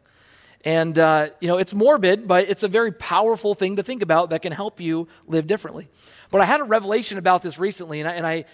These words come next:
and I realized several weeks ago that this exercise does not actually envision the right thing. See, because a funeral is not the final end of our lives.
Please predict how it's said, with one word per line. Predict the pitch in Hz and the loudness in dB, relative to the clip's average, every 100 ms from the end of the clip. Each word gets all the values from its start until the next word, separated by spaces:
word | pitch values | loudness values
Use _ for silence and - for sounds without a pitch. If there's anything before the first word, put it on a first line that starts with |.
| - - | -16 -4
and | 170 | 0
I | |
realized | 175 165 277 277 208 175 | 0 -2 -4 2 2 2
several | - 220 208 | -4 -6 -6
weeks | 214 - | -8 -10
ago | 156 143 139 _ _ | -8 -8 -8 _ _
that | - 165 | -6 -4
this | 226 233 - | -4 -6 -6
exercise | - - 202 180 170 160 156 151 - _ _ | -8 -6 -6 -2 2 2 0 -4 -12 _ _
does | 160 147 160 | -8 -6 0
not | 190 220 - | 2 0 -2
actually | 170 - 190 175 165 | -4 -4 -6 -6 -6
envision | 156 147 196 196 156 147 139 _ _ | -10 -2 -2 -2 -6 -8 -12 _ _
the | - 151 | -6 -4
right | 139 165 165 | 0 -2 -2
thing. | - 185 135 - _ _ _ _ _ _ _ _ _ _ _ - | -4 -4 -6 -12 _ _ _ _ _ _ _ _ _ _ _ -8
See, | 202 196 | -4 -4
because | 190 185 202 170 - | -4 -2 -2 -2 -4
a | |
funeral | 165 - 285 262 185 175 - - | -4 -4 -2 2 2 2 -4 -8
is | - 165 | -4 -2
not | 196 214 - | 0 0 0
the | 175 160 151 _ _ _ - | -2 -2 -4 _ _ _ -2
final | 208 226 214 180 - | 0 2 0 -2 -6
end | 208 220 185 170 | -2 0 0 0
of | - 156 | 0 0
our | 156 | 0
lives. | 156 196 180 - - | 0 -4 -8 -12 -20